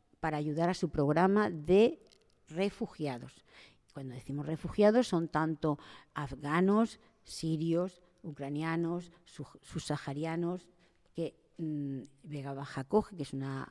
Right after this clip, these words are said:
asociación comarcal de atención a las personas extranjeras, que le dan cobijo, a-, cabida y acogimiento.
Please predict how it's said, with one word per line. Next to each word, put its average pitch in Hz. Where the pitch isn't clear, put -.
asociación 139
comarcal 190
de 147
atención 143
a 143
las 131
personas 143
extranjeras, 220
que 160
le 147
dan 147
cobijo, 143
a-, 160
cabida 156
y 151
acogimiento. 131